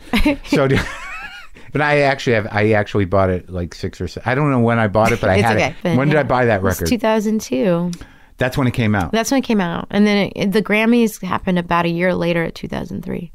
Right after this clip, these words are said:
Speaker 2: What happens then? You go out on tour.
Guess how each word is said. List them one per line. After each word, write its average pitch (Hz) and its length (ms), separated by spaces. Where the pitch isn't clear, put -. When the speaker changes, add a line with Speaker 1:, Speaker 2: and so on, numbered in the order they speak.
Speaker 2:
What 139 460
happens 151 600
then? 151 360
You 120 160
go 131 240
out 131 160
on 127 160
tour. 131 500